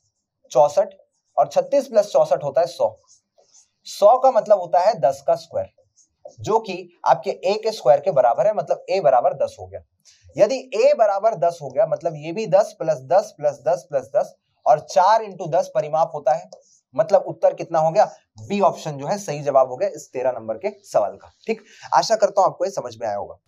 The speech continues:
अगला सवाल आपकी screen के ऊपर है, आइए इसको solve करने की कोशिश करते हैं। यदि एक वर्ग की भुजा को हम पचास प्रतिशत तक कम कर देते हैं तो उसके क्षेत्रफल में कितनी कमी हो जाएगी? तो सबसे पहली बात तो हमें पता है क्षेत्रफल होता है भुजा का वर्ग।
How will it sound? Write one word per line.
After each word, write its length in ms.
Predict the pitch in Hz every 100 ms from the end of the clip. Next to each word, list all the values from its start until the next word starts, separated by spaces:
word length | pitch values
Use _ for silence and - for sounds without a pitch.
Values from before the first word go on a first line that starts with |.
| -
अगला 180 | 208 302
सवाल 280 | 294 262 262
आपकी 220 | 240 233
screen 280 | - 165 170
के 80 | 170
ऊपर 220 | 165 202
है, 60 | -
आइए 260 | 156 170
इसको 220 | 170 -
solve 260 | 185 143 147
करने 240 | 147 143
की 100 | 147
कोशिश 300 | 139 135 143
करते 260 | - 135 151
हैं। 160 | 165 - _ _ - _
यदि 240 | 175 202 269
एक 160 | 214 226 175
वर्ग 320 | 185 233 226 240
की 140 | 214 220
भुजा 340 | 147 160 202 208
को 180 | 214
हम 180 | 208 214
पचास 340 | 180 - 165 180
प्रतिशत 460 | 180 165 196 196 -
तक 160 | 208 165
कम 140 | 180
कर 140 | 180 170
देते 260 | 170 185
हैं 220 | 160 147 - _ _
तो 60 | 160
उसके 180 | -
क्षेत्रफल 520 | 214 175 170 180 180 170
में 140 | 220
कितनी 280 | 175 147 143
कमी 200 | 127 117
हो 100 | 107
जाएगी? 240 | 95 107
तो 100 | 117
सबसे 300 | 165 180 262
पहली 220 | 240 233 226
बात 240 | 208 208
तो 80 | 233
हमें 220 | 196 208
पता 200 | 175 185
है 60 | 202
क्षेत्रफल 480 | 185 160 185 175 160
होता 200 | 139 180
है 60 |
भुजा 300 | 160 131 131
का 120 | - 180
वर्ग। 300 | 127 110